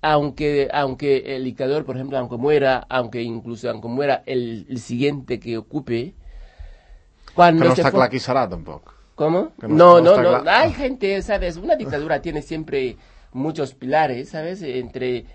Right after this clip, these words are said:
Speaker 1: entre hijos, entre amigos, entre primos, entre gente próxima del clan, porque son personas que se mueven en grupo, de, como en clánicos.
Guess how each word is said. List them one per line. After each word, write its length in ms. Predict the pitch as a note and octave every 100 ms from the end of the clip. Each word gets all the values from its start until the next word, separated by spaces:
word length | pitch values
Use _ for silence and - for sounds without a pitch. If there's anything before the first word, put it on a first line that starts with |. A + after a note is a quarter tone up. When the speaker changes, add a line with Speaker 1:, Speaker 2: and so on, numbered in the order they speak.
| -
Speaker 1:
entre 300 | C#3 C3+ C3+
hijos, 360 | E3+ D3+ C#3
entre 300 | C3+ C3 B2
amigos, 480 | A#2+ B2+ E3 D3 C#3
entre 560 | C3+ C#3 B2+ A#2+ A#2+ A#2 _ _ _ -
primos, 560 | E3+ E3+ D3 D3+ D#3+ _ -
entre 260 | C3 C3
gente 240 | C3 D#3+ D3
próxima 380 | D#3 D3+ D#3 D#3
del 120 | C3
clan, 220 | D3+ C#3
porque 280 | C3 - B2
son 320 | G#2+ D3 D3+ C#3+ - - -
personas 360 | B2 C3+ D3
que 100 | D3
se 240 | C3 B2+ A2+ - _
mueven 480 | - B2+ D3+ D3+ C3+
en 180 | B2 A#2
grupo, 340 | D#3+ G#3 A#2
de, 200 | G2+ G2+
como 300 | - - G#2
en 140 | G#2+ G2+
clánicos. 640 | - D#3 D3+ - G2 -